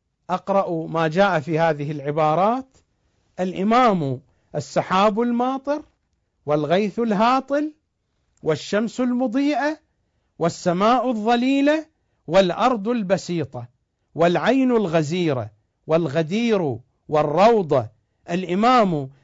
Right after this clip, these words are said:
الأنيس الرفيق، والوالد الشفيق، والأخ الشقيق،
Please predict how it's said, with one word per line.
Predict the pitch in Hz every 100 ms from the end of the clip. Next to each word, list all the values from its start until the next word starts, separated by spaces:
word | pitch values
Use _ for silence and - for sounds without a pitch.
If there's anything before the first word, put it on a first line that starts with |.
| -
الأنيس | 185 180 190 254 294 -
الرفيق، | 240 196 175 - 196 170 131 _ _ _ _ -
والوالد | 170 175 180 233 247 226
الشفيق، | 196 160 190 156 202 208 175 - _ _ _ _ 151
والأخ | 180 175 214 -
الشقيق، | 226 - - 190 220 214 165 -